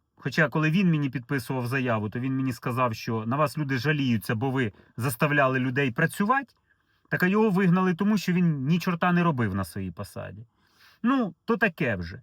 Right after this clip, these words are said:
Так ось ці три моральних урода просто мені пояснювали, молодій людині, доктору наук, декану, професору, що вони все одно знайдуть методи впливу на мене і пришьють мені статтю, і звільнять мене по статті.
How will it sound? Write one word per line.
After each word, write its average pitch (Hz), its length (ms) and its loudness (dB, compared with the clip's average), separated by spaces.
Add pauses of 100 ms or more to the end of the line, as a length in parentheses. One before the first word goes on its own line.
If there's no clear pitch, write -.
(120)
Так 160 140 -6
ось 233 120 2
ці 254 160 -2
три 220 320 2
моральних 170 540 2
урода 220 440 -2 (380)
просто 226 340 0
мені 208 220 2
пояснювали, 135 760 0
молодій 156 440 2
людині, 147 440 0
доктору 147 460 -2
наук, 135 380 0
декану, 147 640 2 (720)
професору, 165 800 2 (360)
що - 180 0
вони 240 260 4
все 220 220 0
одно 214 540 4
знайдуть 139 800 0 (880)
методи 160 500 2
впливу 208 460 0
на 170 100 2
мене 143 400 0
і 220 160 2
пришьють 202 640 0
мені 185 260 2
статтю, 156 640 -2
і 113 100 0
звільнять 165 420 -2
мене 147 220 0
по 135 160 -6
статті. - 500 -10